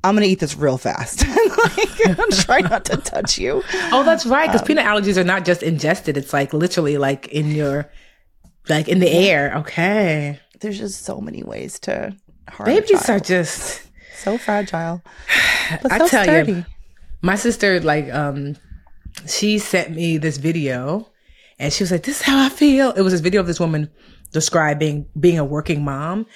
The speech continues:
Speaker 2: She said, "First shift is your actual job, which wears you all the way out,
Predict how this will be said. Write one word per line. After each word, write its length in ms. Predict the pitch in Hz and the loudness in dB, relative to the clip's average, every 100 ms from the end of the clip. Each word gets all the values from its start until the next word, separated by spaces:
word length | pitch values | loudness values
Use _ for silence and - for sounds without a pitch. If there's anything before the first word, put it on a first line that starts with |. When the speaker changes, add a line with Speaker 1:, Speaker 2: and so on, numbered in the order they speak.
| - | -16
Speaker 2:
She 160 | - 240 | -4 -2
said, 260 | - 170 - | 0 0 0
"First 360 | 233 247 - | 0 2 0
shift 480 | 151 135 165 - - _ _ _ | -2 -2 -4 -10 -20 _ _ _
is 360 | 160 156 143 139 | -2 0 0 -4
your 100 | 147 | -4
actual 320 | 127 147 151 | -4 -2 -4
job, 380 | 143 131 107 139 - _ _ _ _ _ _ _ - | -4 -4 -4 -10 -16 _ _ _ _ _ _ _ -10
which 320 | 180 170 165 165 | 0 0 0 -4
wears 360 | 147 170 165 | -2 0 0
you 120 | 175 | 0
all 140 | 135 156 | 0 2
the 60 | |
way 120 | 240 190 | 2 2
out, 300 | 139 202 | -2 -6